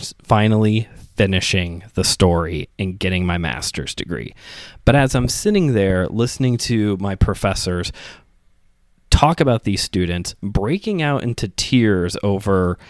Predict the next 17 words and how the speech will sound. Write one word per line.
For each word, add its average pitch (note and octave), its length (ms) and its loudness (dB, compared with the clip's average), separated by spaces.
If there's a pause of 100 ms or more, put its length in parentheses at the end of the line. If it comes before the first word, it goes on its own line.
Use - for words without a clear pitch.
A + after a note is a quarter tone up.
(180)
just - 220 0
how G#2+ 200 2
passionately A2 880 2
devoted G#2 720 4
these F#2+ 200 -4
students G2+ 560 -2
were, G2 400 2 (380)
I'm C4 160 0
starting D#3 400 0
to - 80 2
feel G#2 240 2
very F#2 580 -2
self-conscious - 1800 -4 (680)
during F#2 340 2
all C#2 220 -6
of - 100 -10
this, B1+ 420 -6